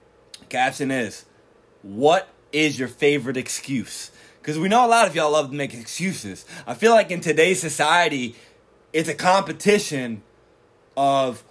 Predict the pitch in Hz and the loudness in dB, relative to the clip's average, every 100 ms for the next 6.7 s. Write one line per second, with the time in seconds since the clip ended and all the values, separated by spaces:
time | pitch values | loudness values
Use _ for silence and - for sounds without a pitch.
0 | _ - 226 262 247 208 226 226 175 165 | _ 2 2 4 2 4 4 2 0 2
1 | 190 190 156 - - 202 190 - 107 95 | 2 0 -6 -6 0 0 0 -6 -8 -10
2 | _ _ _ _ _ - _ 156 156 156 | _ _ _ _ _ -20 _ 0 0 0
3 | 175 180 180 170 135 139 151 151 190 190 | -2 -2 -2 -2 -4 -6 0 2 4 2
4 | 143 - - 147 202 - 123 107 - - | -6 -8 -8 -6 -6 -4 -4 -6 -8 -18
5 | _ _ _ _ _ - 165 190 180 170 | _ _ _ _ _ -8 0 2 4 2
6 | 165 165 131 117 131 208 220 | 0 -4 -2 0 2 0 -2